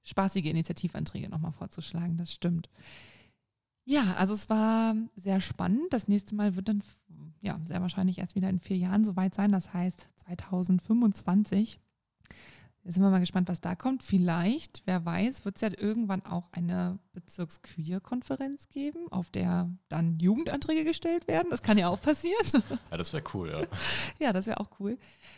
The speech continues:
Speaker 1: Genau, also wir sind gespannt, was in den nächsten vier Jahren passiert. Das ist erstmal so das grobe politische Programm.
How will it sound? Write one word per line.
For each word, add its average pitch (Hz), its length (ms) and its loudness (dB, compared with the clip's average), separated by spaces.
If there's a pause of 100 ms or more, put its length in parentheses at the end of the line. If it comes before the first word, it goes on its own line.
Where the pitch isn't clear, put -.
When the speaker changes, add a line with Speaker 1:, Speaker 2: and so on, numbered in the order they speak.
(180)
Speaker 1:
Genau, 285 240 6
also 190 220 4
wir 214 80 2
sind 247 120 2
gespannt, 214 340 0
was 277 100 -2
in 226 80 4
den 214 100 6
nächsten 208 260 4
vier 208 120 -2
Jahren 185 180 2
passiert. 220 420 -4
Das 220 180 -4
ist 262 80 -6
erstmal 214 220 4
so 208 100 2
das 175 160 -2
grobe 233 280 -2
politische 240 480 -2
Programm. 226 500 0